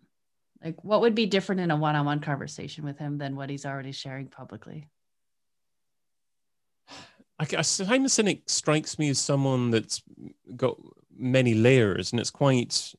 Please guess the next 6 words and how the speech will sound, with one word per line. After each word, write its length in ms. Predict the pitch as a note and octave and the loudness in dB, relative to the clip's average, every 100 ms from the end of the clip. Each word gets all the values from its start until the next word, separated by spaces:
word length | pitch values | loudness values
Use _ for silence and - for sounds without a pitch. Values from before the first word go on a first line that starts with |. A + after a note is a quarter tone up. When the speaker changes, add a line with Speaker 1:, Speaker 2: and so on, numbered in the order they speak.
| _ _ _ _ | _ _ _ _
Speaker 2:
difficult, 560 | - C#3 D#3 - A2 F#2 | 2 4 2 -2 -4 -2
I 120 | F#2+ | -4
guess, 440 | F#2+ A2+ G2+ G#2+ - | 0 0 0 -2 -6
to 160 | A2+ | -4
really 380 | G2+ A2 A2 G#2+ | 0 4 4 4
get 440 | B2 A2 G#2 - | 4 4 2 -6